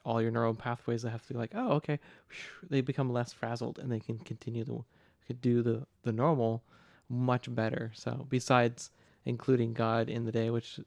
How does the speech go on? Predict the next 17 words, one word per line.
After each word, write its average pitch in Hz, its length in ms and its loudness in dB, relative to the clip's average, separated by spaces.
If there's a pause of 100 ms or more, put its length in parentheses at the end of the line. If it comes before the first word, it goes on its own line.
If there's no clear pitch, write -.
is 117 200 -6
really 147 280 2
cool. 120 220 -4
I 117 60 -2
noticed 120 380 -2
the - 80 -20
same 113 200 -2
thing. 120 180 -2
We've 113 160 -2
been 120 140 -6
doing 113 200 -2
more 117 140 -2
prayer, 117 380 -4 (260)
like 120 80 -12
you 117 80 -4
said, 120 180 -4
Sammy. 117 320 -4